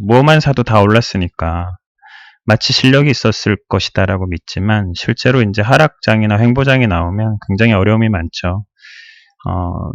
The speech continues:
결국은 실력의 영역보다 관리의 영역이 아닌가 이런 생각이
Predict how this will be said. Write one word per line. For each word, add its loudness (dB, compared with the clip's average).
결국은 0
실력의 2
영역보다 -2
관리의 2
영역이 0
아닌가 -4
이런 -4
생각이 -2